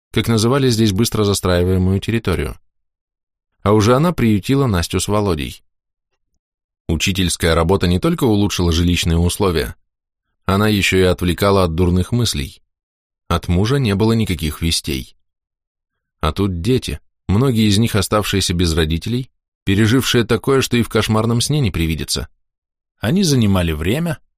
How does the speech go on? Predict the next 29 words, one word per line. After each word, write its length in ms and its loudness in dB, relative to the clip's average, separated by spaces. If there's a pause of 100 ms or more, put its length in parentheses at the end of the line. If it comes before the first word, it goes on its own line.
(160)
и 100 0
они 220 0
занимали 520 0
мысли. 520 -2 (1300)
Детей 320 0
без 180 0
родителей 520 0
разбирали 480 0
по 120 -2
семьям, 480 -2 (340)
командование 680 0
это 120 -2
поощряло. 680 -2 (800)
Нехорошо 480 2
было 180 2
бы 120 2
в 40 -8
таком 260 0
маленьком 500 2
анклаве 400 2
одним 300 2
детям 280 0
жить 180 -2
в 80 -6
семьях, 480 -4 (160)
а 80 0
другим 360 2
в 80 -8
приюте 460 0